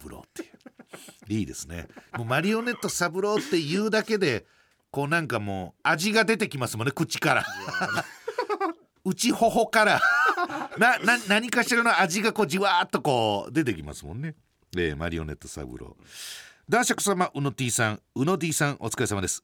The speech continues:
Speaker 1: うの Dはいませんけどね。<laughs> うの Dはいませんし、代わりに球を振ってるディレクター役をこなしている利光くんは何かとエコーをかけたがるという。<laughs> エコーの見切り発車ですね。先日の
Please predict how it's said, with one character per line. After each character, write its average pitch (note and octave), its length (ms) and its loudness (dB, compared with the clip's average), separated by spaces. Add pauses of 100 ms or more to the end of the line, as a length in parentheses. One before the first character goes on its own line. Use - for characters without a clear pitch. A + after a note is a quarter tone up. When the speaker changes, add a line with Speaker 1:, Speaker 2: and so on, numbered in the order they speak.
Speaker 1:
う A2+ 80 -4
の D3 100 0
D C3+ 120 2
は A#2 80 4
い A2 60 0
ま C3+ 100 2
せ C3 140 0
ん F#2+ 40 -4
け - 60 -6
ど - 120 -8
ね。 - 100 -8 (920)
<laughs> D#3 1080 0 (920)
う D#3 100 2
の G3+ 140 4
D G#3 180 2
は G3+ 100 4
い G3+ 60 2
ま G3+ 120 -2
せ G#3+ 120 0
ん G3+ 60 2
し、 D3+ 220 -2 (220)
代 F3+ 140 0
わ F#3+ 80 2
り G3+ 140 -2
に G#3+ 220 -6
球 G3+ 220 -4
を F3 100 4
振 D3 40 -2
っ - 40 -8
て D3+ 80 0
る C3 80 -4
デ C#3 100 2
ィ - 20 4
レ C#3+ 80 2
ク C#3 100 -8
タ D#3+ 300 4
ー C#3 80 -6
役 D#3 280 0
を D#3 80 0
こ D#3+ 160 -4
な E3 80 2
し - 80 -4
て D#3+ 40 2
い D3 40 2
る C3 80 0
利 C3+ 100 0
光 D#3 200 -4
く - 200 -10
ん C3 60 -4
は C#3+ 160 -2
何 C3+ 200 0
か D3+ 120 0
と D3+ 80 0
エ D#3 100 4
コ D3 160 2
ー - 40 6
を F#2+ 40 0
か G#2 140 -2
け G#2+ 80 -6
た A2 100 0
が G#2 100 2
る F#2+ 100 -2
と D#2 100 -10
い D#2 80 -6
う。 - 40 -12 (680)
<laughs> D3+ 680 -8
エ D3+ 120 0
コ C3+ 180 0
ー A2+ 40 0
の G2+ 80 0
見 A2 120 -2
切 B2+ 100 -6
り A#2 80 0
発 G#2 160 -2
車 G2+ 80 -2
で D2 80 -8
す - 140 -10
ね。 D#3 120 -10 (1300)
先 G3 240 4
日 G#3+ 240 2
の A3+ 280 4